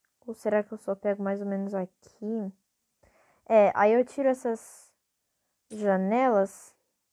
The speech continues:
coloco aqui parede mesmo, porque eu não vou fazer um corredor, não. Fazer um conceito mais aberto, assim, sem corredor muito apertado, né? Ok,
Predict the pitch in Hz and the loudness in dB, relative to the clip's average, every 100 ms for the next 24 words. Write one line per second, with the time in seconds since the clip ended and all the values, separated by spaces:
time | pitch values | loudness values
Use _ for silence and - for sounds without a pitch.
0 | _ _ _ _ _ _ - 220 226 - | _ _ _ _ _ _ -2 0 -2 -8
1 | 262 262 262 262 262 269 254 233 226 196 | -10 0 4 4 2 -2 -4 -2 -4 -8
2 | 214 _ - 254 277 269 262 240 240 233 | -12 _ -12 -8 -6 -4 -4 -4 -2 -4
3 | 226 226 220 208 208 208 190 180 - _ | -4 -2 -2 0 0 -2 -2 -8 -12 _
4 | _ - _ _ - 220 220 233 220 226 | _ -20 _ _ -2 0 2 0 0 -2
5 | 226 - 240 233 226 220 214 196 196 196 | -2 -4 -2 -2 -2 -4 -2 -2 -2 -2
6 | 190 185 190 214 - - 208 208 208 208 | -2 0 0 0 -4 -16 -14 -14 -12 -10
7 | 208 208 180 196 208 202 202 202 196 185 | -6 -4 -2 -2 -4 -6 -8 -8 -6 -4
8 | 170 - 190 202 214 214 220 _ _ _ | -4 -6 -4 -2 -2 -4 -6 _ _ _
9 | _ _ _ _ _ _ _ _ _ _ | _ _ _ _ _ _ _ _ _ _
10 | _ _ _ _ _ _ - 180 - - | _ _ _ _ _ _ -12 -12 -12 -10
11 | 151 | -10